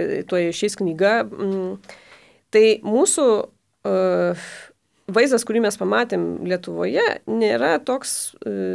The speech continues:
blogas ir nėra toks pesimistiškas, kaip mes čia dabar aptarinėjome. Nes iš tikrųjų tie poliarizuoti žmonės, e, jų yra, bet jų yra, sakykim,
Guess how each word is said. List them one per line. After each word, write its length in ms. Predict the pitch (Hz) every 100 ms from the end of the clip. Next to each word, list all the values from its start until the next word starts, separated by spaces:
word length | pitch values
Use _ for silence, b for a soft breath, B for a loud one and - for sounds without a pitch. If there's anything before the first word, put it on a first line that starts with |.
| 190 185
blogas 640 | 180 220 196 180 - -
ir 120 | 180
nėra 260 | 196 190 214
toks 200 | 202 190
pesimistiškas, 680 | 190 190 202 214 208 - 180
kaip 160 | 190 190
mes 120 | 185
čia 80 | 175
dabar 240 | 170 175
aptarinėjome. 880 | 180 - 175 170 180 165 160 165 247 302 B B B B -
Nes 280 | 202 226 247
iš 100 | 247
tikrųjų 380 | - 285 370 285
tie 220 | 254 269 226 - -
poliarizuoti 1040 | 202 202 190 185 254 330 - 180 - -
žmonės, 800 | 175 185 202 359 381 226 - - -
e, 200 | 78 - -
jų 200 | 208 269 226
yra, 380 | 185 160 160 330 - B B B
bet 260 | 185 233 240
jų 220 | 262 392 339
yra, 500 | 247 254 302 262 - -
sakykim, 540 | - - 202 233 -